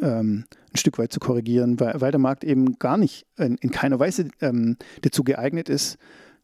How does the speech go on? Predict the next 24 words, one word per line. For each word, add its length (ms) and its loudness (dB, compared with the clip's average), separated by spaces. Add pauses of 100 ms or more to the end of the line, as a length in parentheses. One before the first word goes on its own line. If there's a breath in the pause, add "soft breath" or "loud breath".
(160 loud breath)
äh, 140 0
kostengünstigen 680 0
Wohnraum 380 0
herzustellen. 520 -2
Wenn 120 2
man 80 0
den 100 0
Markt, 400 -4
ähm, 400 0 (480)
regieren 380 0
lässt, 240 -2
dann, 240 2
dann 120 2
entsteht 420 0
da 60 0
Luxuswohnraum, 880 0
der 360 0
teuer, 420 -2 (220)
ähm, 320 -2
zu 140 -6
vermieten 400 2
ist, 280 -4
aber, 380 -2
ähm, 360 -2